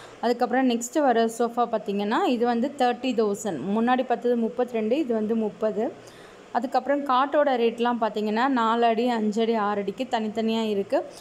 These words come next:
நாலு அடி காட்டு வந்து பன்னிரெண்டாயிரம், அஞ்சு அடி அப்படின்னா இருபத்திரெண்டு, ஆறு அடி அப்படின்னா இருபத்தெட்டாயிரம். இது வந்து பேசிக் மாடல். இப்ப நீங்க வந்து உங்களுக்கு வேற இன்னும் கொஞ்சம்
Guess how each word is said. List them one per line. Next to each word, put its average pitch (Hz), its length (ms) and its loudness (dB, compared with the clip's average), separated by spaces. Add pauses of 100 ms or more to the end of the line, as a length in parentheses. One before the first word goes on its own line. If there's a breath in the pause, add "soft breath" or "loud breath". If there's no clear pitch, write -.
(220 loud breath)
நாலு 247 300 2
அடி 254 200 2
காட்டு 233 400 0
வந்து 226 340 2
பன்னிரெண்டாயிரம், 220 840 0 (120)
அஞ்சு 233 300 2
அடி 240 180 4
அப்படின்னா 220 400 0
இருபத்திரெண்டு, 220 600 0 (220)
ஆறு 233 260 2
அடி 226 200 2
அப்படின்னா 208 400 0
இருபத்தெட்டாயிரம். 202 720 0 (460 loud breath)
இது 240 160 0
வந்து 277 240 4
பேசிக் 269 440 0
மாடல். 214 340 0 (100)
இப்ப 247 220 0
நீங்க 254 220 2
வந்து 247 300 2
உங்களுக்கு 240 380 2 (300)
வேற 240 220 4 (200)
இன்னும் 262 300 2
கொஞ்சம் 240 400 2